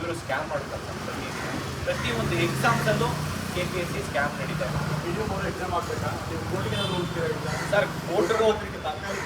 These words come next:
Speaker 2: ಉತ್ತರಪತ್ರಿಕೆಗಳು ಕೂಡ ಬಂದಿದ್ದಾವೆ.
Speaker 1: ಸರ್, ಈ ಆನ್ಸರ್ ಬಿಟ್ಟಿದ್ದಾರೆ. but ಆದ್ರೆ ನಾವು ಈ ಹಿಂದೆ ಕೆ ಎಸ್, ನಿಮ್ಗೆ ಗೊತ್ತಿರಬೇಕು, ನೀವೆಲ್ಲ ನಮಗೆ ಸಪೋರ್ಟ್ ಮಾಡಿದ್ರೆ, ಕೆ ಎಸ್ ಕೂಡ ಇದೇ ತರ ಅವರು ತಾತ್ಕಾಲಿಕ, ಆ, ಆಯ್ಕೆ ಇದು ಅಂಕಪಟ್ಟಿ ಬಿಟ್ಟಿದ್ರು.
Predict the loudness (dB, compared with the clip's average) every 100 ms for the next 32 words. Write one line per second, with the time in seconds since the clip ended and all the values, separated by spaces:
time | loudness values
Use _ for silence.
0 | -4 -4 -6 -4 -4 -4 -4 -4 -4 -4
1 | -4 -4 -4 -4 -4 -6 -6 -4 -4 -4
2 | -4 -4 2 2 4 4 2 2 2 4
3 | 4 4 4 2 4 6 6 6 4 4
4 | 4 4 4 4 4 2 2 0 -4 -8
5 | -8 -6 -6 -4 2 2 2 -4 -6 -4
6 | -2 -2 -2 -2 -2 -6 -6 -6 -6 -6
7 | -6 -6 -6 -4 -4 -6 -8 -8 -6 -4
8 | -4 -2 -4 -4 -4 -4 -6 -2 -2 -2
9 | -4 -2 -2 -2 -4 -6 -10 -8 -2 -2
10 | 0 -2 0 2 2 0 -2 -2 -2 -2
11 | -2 -2 -6 -4 -2 0 0 -2 -2 -4
12 | -4 -4 -4 -4 -6 -4